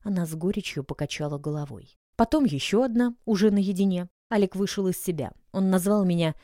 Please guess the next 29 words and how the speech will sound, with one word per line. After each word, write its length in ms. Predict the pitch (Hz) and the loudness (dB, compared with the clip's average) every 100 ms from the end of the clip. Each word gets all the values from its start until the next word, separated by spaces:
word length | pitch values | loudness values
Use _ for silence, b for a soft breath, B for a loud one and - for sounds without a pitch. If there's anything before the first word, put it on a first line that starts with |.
| b b b | b b b
разными 400 | 240 247 180 156 | 4 4 4 0
словами 460 | 147 165 151 135 120 | 0 -2 0 -2 -6
и 80 | - | -4
в 60 | |
конце 280 | - 185 208 | 0 0 0
концов 360 | 190 170 190 170 | 0 -2 -2 -2
попытался 540 | 180 190 196 180 - | -4 -2 0 -2 -2
добиться 420 | 175 180 190 - | -2 -2 -4 -6
своего 380 | 185 185 180 202 | -4 -2 0 0
при 140 | 202 185 | 0 -2
помощи 400 | 190 180 - 196 | -2 -2 -2 -4
силы. 380 | - 135 123 - _ _ _ _ - | -4 -8 -10 -14 _ _ _ _ -2
Мне 260 | 240 269 190 | 4 6 4
это 140 | - | 0
не 100 | 165 | -4
понравилось, 800 | 175 160 180 254 269 262 240 - | -4 -4 -2 0 -2 -4 -6 -10
и 40 | 143 | -6
я 180 | 175 | -4
велела 320 | 220 170 190 220 | -2 -2 -2 -2
ему 340 | 185 160 175 | -2 -4 -4
убираться 460 | 170 147 147 - 156 | -6 -6 -8 -8 -10
вон. 320 | 135 123 - _ _ _ _ _ _ _ _ _ - | -10 -16 -20 _ _ _ _ _ _ _ _ _ 0
Она 160 | 180 185 | 4 4
изо 180 | 180 190 | 4 2
всех 240 | - 220 | 2 0
сил 260 | - 247 247 | 0 -2 -2
старалась 400 | - 190 202 185 | 0 0 2 0
казаться 480 | 180 170 180 - | -2 0 0 -2
спокойной, 600 | 180 - 170 147 131 117 | -6 -6 -4 -6 -8 -10